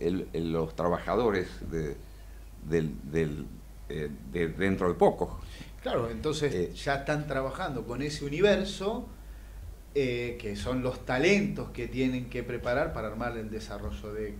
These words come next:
Speaker 2: carrera, para ayudarlos a, a pensar, a proyectarse,
Speaker 1: Claro,
Speaker 2: pero
Speaker 1: y
Speaker 2: sobre todo para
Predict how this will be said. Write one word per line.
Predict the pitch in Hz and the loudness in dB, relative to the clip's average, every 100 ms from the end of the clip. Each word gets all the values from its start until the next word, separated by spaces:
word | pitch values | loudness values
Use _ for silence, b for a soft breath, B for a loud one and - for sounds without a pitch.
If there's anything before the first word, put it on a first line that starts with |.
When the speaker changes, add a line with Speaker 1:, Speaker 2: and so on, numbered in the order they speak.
| - | -4
Speaker 2:
carrera, | 113 180 202 185 175 170 170 170 170 b b b - | 2 6 6 6 4 4 4 2 -2 b b b -4
para | 113 | -2
ayudarlos | 117 123 123 123 123 120 110 | -2 -2 2 2 2 -4 -2
a, | 113 110 - - | -2 -2 -6 -10
a | - 113 - | -4 -4 -2
pensar, | 117 107 131 123 | -6 0 2 4
a | 110 | 2
proyectarse, | 107 107 - 107 104 208 190 170 160 160 160 160 | 0 -4 -2 -6 0 4 6 4 -2 -2 -2 -2
Speaker 1:
Claro, | 160 - - | 0 2 4
Speaker 2:
pero | 160 | 6
Speaker 1:
y | 147 | 6
Speaker 2:
sobre | 160 165 | 6 4
todo | 170 269 - | 4 2 0
para | - 143 127 | 0 -2 -2